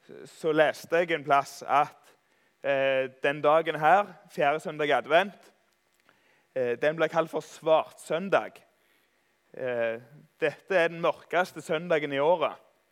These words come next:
Eh, nå snur snart sola, om det er i morgen eller rundt da.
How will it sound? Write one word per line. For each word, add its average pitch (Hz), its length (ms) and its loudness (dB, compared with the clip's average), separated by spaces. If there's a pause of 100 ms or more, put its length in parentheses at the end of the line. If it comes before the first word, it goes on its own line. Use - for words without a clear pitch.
(320)
Eh, 123 160 -6
nå 139 200 -4
snur 156 360 -6
snart 147 320 -4
sola, 160 560 0
om 135 140 -6
det 139 80 2
er 139 180 0
i - 0 -
morgen 139 480 0
eller 123 480 0 (320)
rundt 135 280 -10
da. 151 200 0